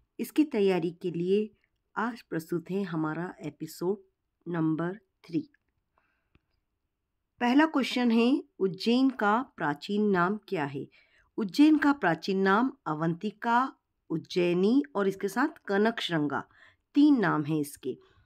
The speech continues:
अवंतिका नाम क्यों पड़ा? क्योंकि ये पहले एक अवंती जनपद के अंतर्गत नगर आता था और बाद में राजधानी बन गई थी। उज्जैनी नाम इसका इसलिए पड़ा क्योंकि यहाँ पर जो महादेव हैं,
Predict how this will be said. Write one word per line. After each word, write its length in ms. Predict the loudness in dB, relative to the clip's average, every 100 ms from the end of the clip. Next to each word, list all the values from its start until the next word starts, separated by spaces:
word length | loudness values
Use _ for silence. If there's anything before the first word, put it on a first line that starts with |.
| _ _ -4
अवंतिका 500 | 0 2 2 4 4
नाम 220 | 4 2
क्यों 220 | -2 -4
पड़ा? 340 | -2 -2 -2
क्योंकि 580 | -4 -6 -6 -4 -4 -4 -8 _ _ -10
ये 500 | -2 4 4 2 -6 _ _ -4
पहले 380 | -2 0 2 2
एक 440 | 0 -2 -2 -2
अवंती 480 | 0 2 0 0 -4
जनपद 440 | 0 -2 -2 -6 -8 -4
के 80 |
अंतर्गत 680 | -2 -2 -4 -6 -4 -8 -10 -10
नगर 300 | -6 -4 -4
आता 320 | -2 -4 -8
था 240 | -10 -12 -14 -18 -20 _ _
और 220 | -2 -2
बाद 360 | 0 4 4 4
में 220 | 0 0 -2
राजधानी 500 | -2 -2 -2 0 0
बन 180 | -2 -4
गई 180 | -4
थी। 300 | -6 -14 -18 _ _ _ _ _
उज्जैनी 480 | -6 0 6 8 8
नाम 240 | 8 6 4
इसका 280 | 2 -4
इसलिए 360 | -4 -4 0 0
पड़ा 320 | 0 -2 -2
क्योंकि 360 | -2 -4 -2 -4
यहाँ 340 | -4 -2 -4
पर 120 | -6 -6
जो 180 | -4
महादेव 680 | -2 -2 0 0 0 0 2
हैं, 240 | 0 -4